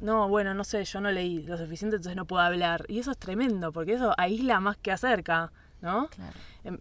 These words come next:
Speaker 1: y, o, o decir, "No, leí un libro de autoayuda", y no te lo dicen porque, no, ¿cómo vas a-?
Speaker 2: Porque
Speaker 1: Eso no es
Speaker 2: ¿cómo?
Speaker 1: literatura.
Speaker 2: Claro, eso no,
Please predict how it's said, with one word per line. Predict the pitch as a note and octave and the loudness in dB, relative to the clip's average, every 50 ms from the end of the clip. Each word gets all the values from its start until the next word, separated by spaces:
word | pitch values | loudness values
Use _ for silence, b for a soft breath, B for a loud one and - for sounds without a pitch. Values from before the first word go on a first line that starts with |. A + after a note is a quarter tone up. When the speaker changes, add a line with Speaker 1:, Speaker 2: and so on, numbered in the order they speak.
| - | -12
Speaker 1:
y, | - - - F3 | -14 -8 -4 -2
o, | E3+ | 0
o | E3+ E3+ D#3 D#3 E3+ E3+ | 0 2 2 2 2 0
decir, | F3 E3 - G#3+ G#3+ | 0 -2 -2 0 2
"No, | A3+ A3+ G#3 | 4 6 6
leí | F#3+ G3+ | 8 6
un | A3 A#3 | 6 6
libro | B3+ B3+ A#3+ A3 | 6 6 6 4
de | F#3+ | 4
autoayuda", | E3+ F3+ F3+ - - A#3 A#3+ C4 B3+ B3 G#3+ F#3+ F3 E3 D#3 | 4 0 -4 -4 -4 -4 -2 2 4 6 6 6 4 2 0
y | D#3 D3+ D3+ - | -2 -6 -8 -8
no | - F3 F3 F3 | -8 -6 -6 -4
te | E3 F#3 | -4 -4
lo | F3+ F3+ | -2 -2
dicen | F3+ G3 - A#3 A3+ F3+ | -2 -2 -2 -2 -2 -2
porque, | E3+ D#3+ D#3 D3+ D#3 D3+ D#3 D3+ - | -2 -2 -2 -2 -4 -4 -4 -4 -2
no, | E3+ F3 E3+ E3+ E3 D#3 | 0 0 2 2 0 -2
¿cómo | - F3+ F3+ | -4 -4 -4
vas | F3+ - | -4 -6
a-? | - | -6
Speaker 2:
Porque | - - G#3 G3+ | -6 -4 0 2
Speaker 1:
Eso | A#3 | 4
no | A3+ A3+ A3 | 8 10 10
es | A3+ A#3 | 10 10
Speaker 2:
¿cómo? | A#3 A#3 A3+ | 10 8 4
Speaker 1:
literatura. | G#3+ - G#3 G3 F#3 F3 A3 G#3 G3 F3+ | 4 6 6 6 10 10 10 10 10 8
Speaker 2:
Claro, | E3+ C3 B2+ - | 4 0 -2 -6
eso | E3 D#3+ - - E3 | -8 -8 -8 -6 -6
no, | D#3 D#3 D#3 D3 C#3 | -4 -4 -4 -2 -4